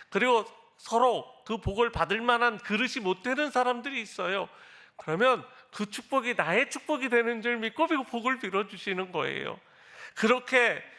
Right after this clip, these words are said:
에스라는요, 하나님의 말씀을 자기가 알고 있는, 자기만 알고 있는 하나님의 말씀을 백성들에게 전하는 거예요. 증거하는 거예요. 그렇게 살아가는 겁니다.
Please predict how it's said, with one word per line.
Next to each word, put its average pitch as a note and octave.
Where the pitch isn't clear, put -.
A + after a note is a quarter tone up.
에스라는요, G3+
하나님의 D#4
말씀을 G#3+
자기가 A#3+
알고 A#3
있는, A3+
자기만 C4
알고 A3+
있는 G#3+
하나님의 A#3+
말씀을 F3
백성들에게 F#3+
전하는 A3
거예요. -
증거하는 A#3+
거예요. E3+
그렇게 C#4
살아가는 A#3+
겁니다. D#3+